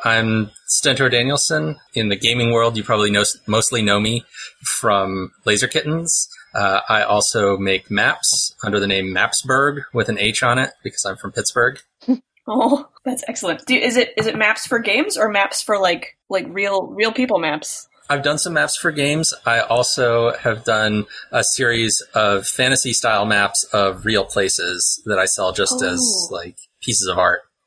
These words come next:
Speaker 1: that people can put on their wall.
Speaker 2: Oh,
Speaker 1: Uh,
Speaker 2: that's
Speaker 1: although
Speaker 2: really
Speaker 1: I've had,
Speaker 2: cool.
Speaker 1: I have had people tell me that they want to use one of my maps as, like, the map for an R P G that they're playing.
Speaker 2: Oh, that's neat.
Speaker 1: Which is pretty cool.
Speaker 2: Yeah.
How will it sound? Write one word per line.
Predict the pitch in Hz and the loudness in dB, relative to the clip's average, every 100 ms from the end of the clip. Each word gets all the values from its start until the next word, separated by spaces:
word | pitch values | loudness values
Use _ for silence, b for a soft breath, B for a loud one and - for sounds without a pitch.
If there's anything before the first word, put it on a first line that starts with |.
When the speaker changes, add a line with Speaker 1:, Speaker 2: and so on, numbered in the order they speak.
| _ - | _ -10
Speaker 1:
that | 92 - | -8 -4
people | 92 90 | -4 -4
can | 92 | -6
put | - 95 | -2 0
on | 90 | 0
their | 90 | -2
wall. | - 85 87 87 - _ _ _ _ _ _ | -4 -2 -2 -4 -12 _ _ _ _ _ _
Speaker 2:
Oh, | - | -2
Speaker 1:
Uh, | 90 | 0
Speaker 2:
that's | 87 107 | 0 0
Speaker 1:
although | 104 | 2
Speaker 2:
really | 107 | 2
Speaker 1:
I've | - | 2
had, | 139 | 0
Speaker 2:
cool. | 143 370 | 0 0
Speaker 1:
I | 123 | 0
have | 101 135 | 2 0
had | 135 123 | 0 -2
people | 131 117 113 104 92 - _ | -2 0 2 4 2 -6 _
tell | - 131 | -2 0
me | 113 | 0
that | 101 101 | 0 2
they | 101 | 2
want | 101 104 | 2 0
to | - | -2
use | 95 101 101 98 | -4 -2 -2 -2
one | 101 98 | -2 -2
of | |
my | 92 95 | 0 0
maps | 95 90 - - - B B B - | 2 2 2 -2 -4 B B B -2
as, | 92 90 - | 2 2 0
like, | 92 87 - | 0 -2 -6
the | 107 104 | -2 0
map | 95 95 - | 2 0 0
for | - 104 90 90 90 - | -4 0 2 4 2 0
an | 101 | -2
R | 95 98 | 0 -2
P | 98 | -2
G | 92 95 90 | -4 -2 -2
that | 92 - | -4 0
they're | 90 87 85 _ - | 2 2 -2 _ -6
playing. | 92 90 - - - | -4 -4 -6 -8 -8
Speaker 2:
Oh, | 175 | -6
that's | 156 185 - | -2 0 0
neat. | 151 160 170 107 | -2 0 0 -2
Speaker 1:
Which | 98 | -4
is | 92 | -4
pretty | - 98 - | -2 -4 -4
cool. | - - - | -6 -6 -2
Speaker 2:
Yeah. | 262 466 440 - 143 143 | -4 0 0 2 2 0